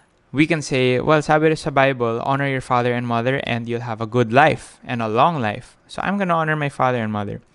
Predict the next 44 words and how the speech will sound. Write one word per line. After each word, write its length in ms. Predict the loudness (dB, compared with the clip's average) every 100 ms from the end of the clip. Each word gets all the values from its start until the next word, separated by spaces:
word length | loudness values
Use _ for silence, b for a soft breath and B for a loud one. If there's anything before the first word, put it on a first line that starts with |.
| b b -6
not 220 | -6 -4
gonna 160 | -4
dishonor 380 | -4 -6 -4 -4
them." 180 | -8 -12 _ b b b b -6
When 160 | -4
Satan 360 | -2 -2 -2 -4
says, 220 | -6 -6
"Get 180 | -2 0
on 140 | 0
that 160 | 0 2
website 500 | 2 0 -2 -2 -2
and 80 | -2
masturbate," 640 | -2 -4 -8 -4 -4 -6 -12 B B B B 4
God, 460 | 6 6 4 -4
we 80 | -2
can 180 | 0 0
say 220 | 0 2
that, 260 | 0 -2 -2
"God 240 | -2 -2
is 160 | -4 -6
my 80 |
only 260 | -4 -4 -4
lasting 380 | -4 -4 -6 -10
source 260 | -8 -10
of 120 | -8 -6
satisfaction," 760 | -6 -6 0 0 0 -8 -10
as 140 | -10
it 80 | -10
says 200 | -8 -8
in 120 | -8
Psalm 240 | -8 -10 -10
sixteen. 440 | -14 -10 -6 -4
We 80 | -4
can 160 | -4 -4
reply 420 | -2 2 4 2
with 200 | -2 -6
the 100 | -4
word 240 | -2 -2
of 120 | -4
God 240 | -6 -6 -4
and 100 | -4
with 100 | -6
the 100 | -4
truth. 300 | -4 -6